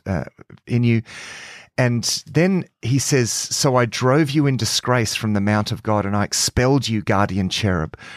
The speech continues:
from among the fiery stones. Your heart became proud on account of your beauty, and you corrupted your wisdom because of your splendor. So I threw you to the earth. I made a spectacle, spectacle of you before kings. By your many sins and,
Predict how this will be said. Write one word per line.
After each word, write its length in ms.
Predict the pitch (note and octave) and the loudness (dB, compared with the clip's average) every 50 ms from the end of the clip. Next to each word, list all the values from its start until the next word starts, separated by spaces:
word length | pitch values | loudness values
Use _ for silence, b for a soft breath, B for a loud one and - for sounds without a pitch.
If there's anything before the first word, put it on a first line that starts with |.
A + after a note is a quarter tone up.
| B B | B B
from 180 | - - A2+ A2 | -2 0 2 2
among 280 | G#2+ G#2+ G#2+ G#2+ A2 G2+ | 4 2 2 2 2 0
the 80 | G2+ | -2
fiery 380 | - - G#2 G2+ G2+ F#2+ F#2 G2 | 0 0 2 2 2 2 2 0
stones. 460 | - - G2+ G2+ G2+ F#2+ F#2 F2+ - | 0 0 0 0 2 2 0 0 0
Your 120 | G2 F2+ | -2 -2
heart 280 | - - A#2+ A2+ - - | 0 2 0 0 0 0
became 380 | - A2+ - - G#2+ G2 G2 F#2+ | -4 -4 -2 0 0 0 0 -2
proud 380 | - - A2 G2 G2+ F#2+ F#2+ | -2 0 0 2 2 2 0
on 100 | F#2+ F2+ | 0 -2
account 320 | F2+ - - G#2 G2 G2 G2 | -2 -2 0 0 0 0 0
of 100 | - - | 0 0
your 120 | F2+ E2+ | -2 -2
beauty, 440 | - - G2+ G2 F2 E2 E2 A#2 - B B B B B B B B B B B - | 0 0 0 0 0 0 -2 -4 -8 B B B B B B B B B B B 0
and 420 | A#2 A2 G#2 G#2 G#2 G2 - - - | 2 2 4 2 2 0 -2 -4 -2
you 140 | A#2+ G#2+ G2+ | -2 -2 -2
corrupted 600 | - - G#2 F#2+ F#2+ G#2 G#2+ - - G#2+ F#2 D#2 | 0 0 0 2 2 0 0 0 0 -2 0 2
your 120 | G2+ F#2+ F2+ | 0 0 2
wisdom 420 | F2+ G#2 G2+ - - G2+ F2+ F#2 | 2 0 0 0 0 0 -2 -2
because 260 | F#2 - - G#2+ F#2+ | -2 -2 -2 -2 -2
of 100 | G2+ - | 0 -2
your 100 | F2 F2+ | 0 0
splendor. 480 | - - - - F#2 G#2 G#2 G2 F2 D#2+ | 0 -2 -2 0 0 0 0 0 0 -2
So 200 | - - G2+ F2 | -2 -2 -2 -2
I 80 | G2 | -2
threw 380 | F#2+ - - - - C#3 F3+ G#3+ | -2 0 -2 -2 2 2 2 4
you 180 | G#3 G3 F#3 D#3 | 4 4 2 0
to 160 | - D3+ C3 | 0 -2 0
the 160 | C3 B2 B2 | 2 2 2
earth. 340 | C3 A2+ B1+ - - - - B B B B B B B B B B B | 2 2 0 -4 -10 -18 -20 B B B B B B B B B B B
I 120 | - A#2 | -2 0
made 240 | A2+ A2+ A#2 A#2 G#2+ | 2 2 2 2 2
a 40 | G#2+ | 0
spectacle, 600 | - - - - C3 B2+ - - B2+ A2 G#2+ G2+ - - | -2 -2 -2 -2 -2 -4 0 0 0 0 0 -2 -4 -6
spectacle 640 | - - - - - B2+ - - C3 - - A2+ G#2+ | -6 -4 -4 -2 -2 -2 -2 -2 -4 -2 0 0 0
of 160 | G#2+ G#2 F#2+ | 0 -2 -2
you 80 | G2 F#2 | -6 -6
before 360 | - G2 - - F#2+ G2 - | -6 -6 -8 -6 -8 -8 -8
kings. 500 | - - A#2+ A2+ G2+ F2+ G2+ - - - B B B B B B B B B - | -4 -2 0 0 0 -2 -4 -8 -8 -10 B B B B B B B B B 0
By 120 | B2 B2 | 2 2
your 160 | B2 A#2+ A2+ | 4 2 2
many 240 | A2+ B2 C3 C3 A#2+ | 2 2 2 2 2
sins 500 | - - - B2+ A#2+ A#2+ A#2+ A#2 G#2 - | 0 0 0 0 0 2 0 0 -2 -2
and, 200 | G2 G2+ G2+ - | -2 -4 -4 -4